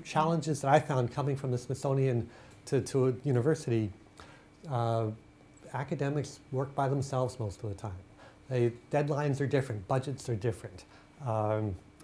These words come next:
teaching students to work as they're going to have to work in the real world seems like an important thing for us to do. So let me go back to the house. We have this spectacular eighteenth century house full of wonderful furniture.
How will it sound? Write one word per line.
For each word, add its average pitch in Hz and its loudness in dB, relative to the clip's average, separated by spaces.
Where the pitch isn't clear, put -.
teaching 160 -4
students 139 0
to - -6
work 127 0
as 120 -8
they're 120 -6
going 123 0
to 120 -4
have 117 0
to - -8
work 117 2
in 117 -2
the 107 0
real 113 2
world 104 2
seems 104 -2
like 107 -2
an 113 -2
important 107 -2
thing 98 -4
for - -8
us 104 -4
to - -20
do. 107 -6
So 196 6
let 247 8
me 269 8
go 247 8
back 233 4
to 202 4
the 180 8
house. 131 2
We 175 4
have 190 8
this 214 6
spectacular 190 4
eighteenth 160 0
century 151 0
house 127 -2
full 170 4
of 135 0
wonderful 175 2
furniture. 117 -4